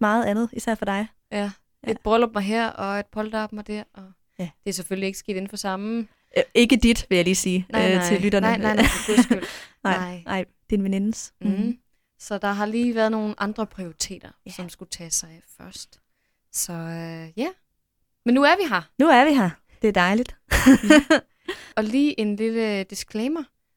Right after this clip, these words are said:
Speaker 2: Hvis der er nogen, der, øh, har ara-, arachnofobi,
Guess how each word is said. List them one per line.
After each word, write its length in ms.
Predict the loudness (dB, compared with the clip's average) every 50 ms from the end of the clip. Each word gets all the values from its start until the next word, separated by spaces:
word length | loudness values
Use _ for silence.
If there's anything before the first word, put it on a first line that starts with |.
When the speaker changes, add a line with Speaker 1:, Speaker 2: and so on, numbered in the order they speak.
| _
Speaker 2:
Hvis 140 | _ -6 -2
der 80 | -2 0
er 40 | 0
nogen, 360 | 0 0 0 0 0 0 -2 -2
der, 480 | -2 0 0 0 0 0 -2 -2 -4
øh, 60 | -4
har 120 | -4 -4 -4
ara-, 480 | -4 -4 -4 -4 -4 -4 -4 -4 -6 -8 -10
arachnofobi, 840 | -10 -8 -10 -12 -10 _ -14 -14 -14 -8 -6 -6 -6 -6 -10